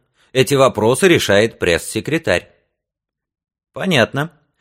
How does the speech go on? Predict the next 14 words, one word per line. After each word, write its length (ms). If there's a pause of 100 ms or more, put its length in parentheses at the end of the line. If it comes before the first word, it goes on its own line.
(180)
В 120
утреннем 480
выпуске 460
мы 120
печатаем 540
материал, 560
который 400
подтверждает 920
факты, 480
изложенные 600
в 40
деле 300
о 80
пеликанах. 680